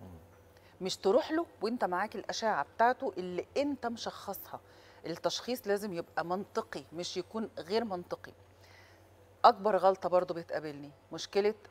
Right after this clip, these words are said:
Speaker 2: "أنا جايب أشعة مقطعية"، سوري، آه، panorama.
Speaker 1: مم. الحكاية دي على فكرة قبل ما تكملي بتحصل في كل التخصصات الطبية. عندنا مثلًا التحاليل، يجيب
Speaker 2: مم.
Speaker 1: تحاليل هو مقت-، هو مقترحها على نفسه مع آخر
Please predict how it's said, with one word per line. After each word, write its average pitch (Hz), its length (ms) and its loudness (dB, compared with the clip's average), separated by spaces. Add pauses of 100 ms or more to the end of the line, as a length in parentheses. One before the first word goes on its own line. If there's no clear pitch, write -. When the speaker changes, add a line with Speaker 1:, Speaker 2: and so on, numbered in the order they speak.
(220)
Speaker 2:
"أنا 180 180 4
جايب 185 440 0
أشعة 180 340 -4
مقطعية"، 139 580 -4 (380)
سوري، 165 400 -2
آه، 147 400 -2 (120)
panorama. 147 420 -6 (140)
Speaker 1:
مم. 110 160 -10 (760)
الحكاية 110 280 4
دي 208 80 0
على 196 100 -2
فكرة 180 240 -2
قبل 151 140 -4
ما 113 100 -8
تكملي 117 460 -6 (500)
بتحصل 156 320 -6
في - 60 -18
كل 170 80 -8
التخصصات - 400 -8
الطبية. 113 300 -4 (260)
عندنا 147 280 0
مثلًا 170 240 0
التحاليل، 139 560 2 (200)
يجيب 165 220 2
Speaker 2:
مم. 170 80 -12
Speaker 1:
تحاليل 147 540 4 (460)
هو 131 300 8
مقت-، - 440 -8
هو 135 300 2
مقترحها 123 680 -4
على 113 140 -6
نفسه 113 360 -10 (680)
مع 117 140 -4
آخر 156 500 6